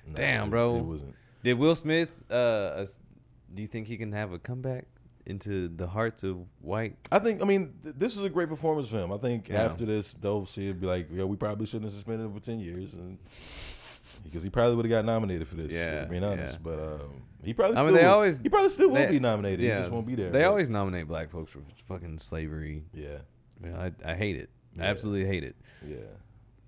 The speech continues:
Speaker 2: Oh, man. All right. What was your,
Speaker 1: Uh,
Speaker 2: uh, other crazy moments?
Speaker 1: All right, other crazy moments. Uh, Kanye. This whole year.
Speaker 2: Yeah, man.
Speaker 1: Kanye
Speaker 2: Yeah.
Speaker 1: has been an
Speaker 2: Yeah,
Speaker 1: entire
Speaker 2: that is
Speaker 1: crazy
Speaker 2: crazy
Speaker 1: moment.
Speaker 2: moments,
Speaker 1: He's
Speaker 2: but,
Speaker 1: been a crazy moment for
Speaker 2: but
Speaker 1: the
Speaker 2: God
Speaker 1: past
Speaker 2: damn it.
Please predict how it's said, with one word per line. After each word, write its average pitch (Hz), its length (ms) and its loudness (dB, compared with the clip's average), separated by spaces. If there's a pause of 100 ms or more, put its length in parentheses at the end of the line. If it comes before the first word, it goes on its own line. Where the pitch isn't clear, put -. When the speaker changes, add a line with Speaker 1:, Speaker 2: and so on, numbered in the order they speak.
(360)
Speaker 2:
Oh, 143 160 0
man. 104 560 -4
All 107 140 0
right. 85 300 -6 (300)
What 151 160 4
was 170 80 2
your, 180 160 10
Speaker 1:
Uh, - 60 10
Speaker 2:
uh, 139 240 12
other 135 160 8
crazy 123 340 4
moments? 104 560 0
Speaker 1:
All 120 140 6
right, 120 120 6
other 147 220 4
crazy 143 320 4
moments. 127 580 2
Uh, 107 260 4
Kanye. 117 500 4 (1300)
This 98 140 -2
whole 101 160 2
year. 92 300 2
Speaker 2:
Yeah, 302 340 4
man. 269 600 -2
Speaker 1:
Kanye 107 420 2
Speaker 2:
Yeah. 131 240 2
Speaker 1:
has 87 120 -4
been 95 180 -2
an 92 60 0
Speaker 2:
Yeah, 90 180 0
Speaker 1:
entire 101 180 2
Speaker 2:
that 151 80 6
is 165 120 2
Speaker 1:
crazy 95 100 2
Speaker 2:
crazy 139 160 6 (120)
Speaker 1:
moment. - 60 0
Speaker 2:
moments, 107 380 0
Speaker 1:
He's 151 120 4
Speaker 2:
but, 202 100 4
Speaker 1:
been 180 100 4
a - 20 2
crazy 135 320 2
moment 113 380 0
for 90 100 -8
Speaker 2:
but 92 100 -4
Speaker 1:
the - 60 0
Speaker 2:
God 143 160 4
Speaker 1:
past 95 140 -4
Speaker 2:
damn 95 200 -2
it. 82 180 -6